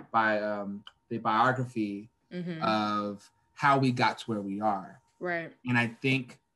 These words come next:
Speaker 1: why this is so important that you're talking about this and that this is, you know, the second episode is identifying those triggers
Speaker 2: Yes.
Speaker 1: is really, really, really important.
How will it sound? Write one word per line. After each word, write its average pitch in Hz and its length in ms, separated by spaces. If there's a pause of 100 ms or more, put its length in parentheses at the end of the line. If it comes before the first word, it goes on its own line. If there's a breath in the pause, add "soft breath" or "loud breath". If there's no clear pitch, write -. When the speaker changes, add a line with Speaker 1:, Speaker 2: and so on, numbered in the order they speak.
(240)
Speaker 1:
why 135 220
this 147 200
is 135 100
so 139 100
important 127 460
that 113 160
you're 110 80
talking 123 240
about 107 240
this 104 260
and 104 140
that 104 120
this 104 240
is, 98 220
you 123 100
know, 95 140
the 95 100
second 107 340
episode 117 520 (400)
is 113 560 (380)
identifying 139 880
those 117 200
triggers 143 760 (100)
Speaker 2:
Yes. 165 340
Speaker 1:
is 127 160 (140)
really, 131 240
really, 120 220
really 110 260
important. 101 380